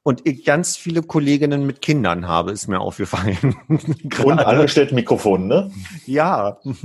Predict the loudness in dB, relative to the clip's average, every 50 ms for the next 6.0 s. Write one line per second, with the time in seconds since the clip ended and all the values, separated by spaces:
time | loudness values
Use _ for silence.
0 | -6 -6 -6 -10 -16 -14 -16 -16 -14 -8 -6 -4 -2 0 0 0 2 4 4 4
1 | 4 4 2 -2 -4 -4 -4 -4 -2 0 2 2 2 2 0 -2 -2 -2 -2 -2
2 | -2 -4 -4 -4 -2 0 0 -2 -2 -4 -8 -6 -6 -8 -6 -8 -10 -6 -4 -4
3 | -2 -2 -2 -2 -4 -6 -6 -6 -8 -8 -8 -6 -4 -2 -2 -2 -4 -6 -6 -6
4 | -6 -6 -10 -10 -8 -6 -4 -4 -4 -6 -6 -8 -8 -6 -6 -6 -6 -6 -14 -12
5 | -6 -2 -2 -2 -2 -2 -6 -12 _ _ -20 -20 -20 -20 -20 -14 -10 -8 -10